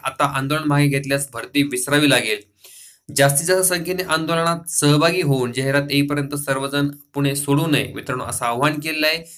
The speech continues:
संघटनेमार्फत. एकंदरीत मित्रांनो, आपल्या स-, आपल्याला या सर्व माहितीच्या आधारे आज दिवसभरात शिक्षण आयुक्त कार्यालयाच्या परिसरामध्ये कोणकोणत्या बाबी या ठिकाणी घडून आल्या आणि शिक्षक भरतीसाठी जे पूरक असं या ठिकाणी वातावरण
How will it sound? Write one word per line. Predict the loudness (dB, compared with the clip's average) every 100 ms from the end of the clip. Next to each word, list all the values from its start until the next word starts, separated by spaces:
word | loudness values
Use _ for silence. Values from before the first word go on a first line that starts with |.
| _
संघटनेमार्फत. | -6 -2 -2 0 -2 -2 -4 -8 -8 -6
एकंदरीत | 0 2 2 2
मित्रांनो, | 0 0 2 2 0 -2 -14 -20 -20 _ _
आपल्या | -4 0 2
स-, | 4 4 0 -4 -16 _
आपल्याला | -10 2 4 4
या | 4 2 2 -4 -16 _ _ _ _ _ -6
सर्व | -2
माहितीच्या | 2 4 4 2 -2
आधारे | -2 2 4 4 0 -8 -18 _
आज | 0 2
दिवसभरात | 2 2 2 4 4 0 -8
शिक्षण | -8 -6 -6
आयुक्त | -6 -6 -6 -4
कार्यालयाच्या | -4 -2 -2 -4 -4
परिसरामध्ये | -2 -2 2 4 4 2 -4 -10 _ _ _ _ _ _
कोणकोणत्या | -2 0 0 -2 0
बाबी | 2 2
या | -2
ठिकाणी | -2 -2 0
घडून | 2 2 2
आल्या | 0 0
आणि | -4 -6 -6 -6 -8
शिक्षक | -6 -6 -6
भरतीसाठी | -4 -4 -2 -2 0 0
जे | -2 -6
पूरक | -6 -4 -4 -4 -6
असं | -6
या | -4
ठिकाणी | -6 -6
वातावरण | -2 -2 2 4 6 4 0